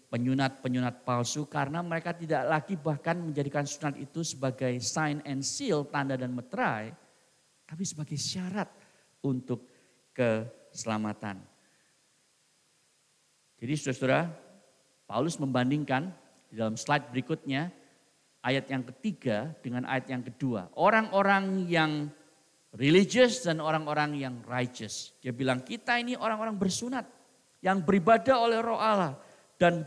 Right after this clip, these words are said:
bermegah dalam Kristus Yesus." Kita memiliki sunat rohani di dalam Kristus. Ya, Kolose dua ayat sebelas bilang begini, "Di dalam Kristus kamu telah disunat,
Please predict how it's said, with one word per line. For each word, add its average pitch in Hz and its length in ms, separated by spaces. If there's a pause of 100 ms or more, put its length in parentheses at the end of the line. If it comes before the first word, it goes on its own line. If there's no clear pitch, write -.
(120)
bermegah 170 640 (480)
dalam 143 480 (380)
Kristus 139 640
Yesus." 113 500 (380)
Kita 254 260
memiliki 233 640
sunat 220 460
rohani 180 720 (380)
di 175 100
dalam 147 480 (400)
Kristus. - 680
Ya, 101 80
Kolose 143 400
dua 170 320
ayat 170 160
sebelas 170 280
bilang 165 280
begini, 160 240 (160)
"Di 180 160
dalam 240 440
Kristus 240 600
kamu 254 320
telah 262 160
disunat, 285 440